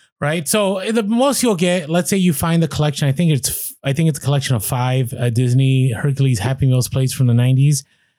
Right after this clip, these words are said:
There, it's a hundred bucks if you find all five. But, like, let's say you find a T-shirt,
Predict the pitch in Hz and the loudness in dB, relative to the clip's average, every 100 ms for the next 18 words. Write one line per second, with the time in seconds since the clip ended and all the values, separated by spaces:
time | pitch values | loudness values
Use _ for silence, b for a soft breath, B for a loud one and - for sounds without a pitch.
0 | _ _ _ _ _ - 156 160 165 151 | _ _ _ _ _ -8 -4 -2 -2 0
1 | 147 156 120 113 95 - - - 165 123 | 0 0 -2 -6 -8 -8 -8 -10 -2 0
2 | 127 139 127 127 110 - 107 104 107 - | 0 0 0 0 -2 -6 -8 -8 -10 -4
3 | 156 139 127 165 156 139 175 190 202 175 | -4 -4 -6 -2 0 0 0 0 2 2
4 | 196 190 170 135 208 202 127 110 | 2 0 0 0 0 0 0 -4